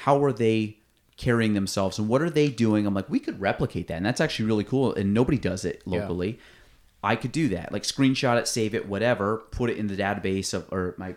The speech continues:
Speaker 1: my, like, my wish list of things that I'm working on.
Speaker 2: Yeah.
Speaker 1: Um, but if I find if I'm going through and I'm just mindlessly looking,
Speaker 2: Mm-hmm.
Speaker 1: and I went through a phase recently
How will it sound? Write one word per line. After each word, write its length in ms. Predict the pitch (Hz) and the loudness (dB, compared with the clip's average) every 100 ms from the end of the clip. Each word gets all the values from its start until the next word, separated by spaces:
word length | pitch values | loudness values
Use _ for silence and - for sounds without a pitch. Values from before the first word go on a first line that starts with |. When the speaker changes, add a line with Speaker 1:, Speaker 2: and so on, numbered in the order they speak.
| - | -8
Speaker 1:
my, 180 | 90 | -6
like, 260 | 87 90 - - _ _ _ _ _ - - | -6 -8 -10 -20 _ _ _ _ _ -18 -8
my 200 | 95 92 | -6 -4
wish 320 | 107 135 - | -2 -2 0
list 220 | 110 110 | -4 -4
of 100 | 107 | -4
things 320 | 110 107 107 | -2 -2 -4
that 60 | 98 | -6
I'm 100 | 92 | -4
working 340 | 113 127 113 | -4 -2 -4
on. 280 | 87 90 113 | -4 -4 -6
Speaker 2:
Yeah. 120 | 101 - - - - - - | -10 -14 -18 -20 -20 -16 0
Speaker 1:
Um, 420 | 117 104 95 82 | 4 4 4 2
but 100 | 127 | 0
if 60 | 113 | 2
I 60 | |
find 280 | 110 170 240 | 2 0 0
if 140 | 220 151 | 2 4
I'm 140 | 117 | 4
going 340 | 117 117 127 | 4 4 4
through 440 | 120 - 104 113 123 | 0 -2 0 2 2
and 80 | 110 | -2
I'm 120 | 98 | -2
just 180 | 101 - | -4 -4
mindlessly 800 | 101 101 101 113 127 123 - 110 | -2 0 2 2 0 0 -4 -4
looking, 540 | 92 98 135 139 147 | -2 -2 -2 -4 -6
Speaker 2:
Mm-hmm. 200 | 120 127 - | -8 -10 -10
Speaker 1:
and 100 | - | 0
I 60 | 110 | 2
went 220 | 143 175 | 2 0
through 240 | - 139 110 | -4 -2 -2
a 20 | |
phase 760 | - - 120 117 110 98 - - _ _ _ _ _ _ - | -4 -2 0 0 -2 -6 -12 -16 _ _ _ _ _ _ -16
recently 840 | 104 117 131 - - 101 92 90 | -8 -4 -2 -4 -4 -4 -4 -6